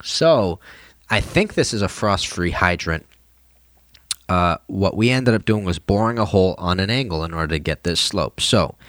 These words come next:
at this point, the next thing that I have to do is I have to outline the box for the hydrant. And this is what I did right here. I put it up against the wall.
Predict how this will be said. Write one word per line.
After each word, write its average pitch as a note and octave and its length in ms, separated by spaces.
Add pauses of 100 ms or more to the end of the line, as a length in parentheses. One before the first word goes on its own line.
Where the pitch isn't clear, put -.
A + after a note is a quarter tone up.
(640)
at - 180
this B3 220
point, B2 480 (520)
the A#2 100
next E3 240
thing F3 180
that C#3+ 100
I B2 60
have A#2 160
to - 80
do G#2 180
is G2+ 100
I G2+ 60
have G#2+ 160
to - 120 (100)
outline A2 520
the G#2+ 80
box F#2 420
for - 140
the E2 100
hydrant. - 800
And F#2 160
this A2 160
is A#2+ 120
what G#2+ 120
I F2+ 100
did F2 200
right E2 200
here. D#2 420
I F2 500
put B2 160
it B2 100
up A#2+ 160
against G#2+ 600 (520)
the G2+ 80
wall. B2 460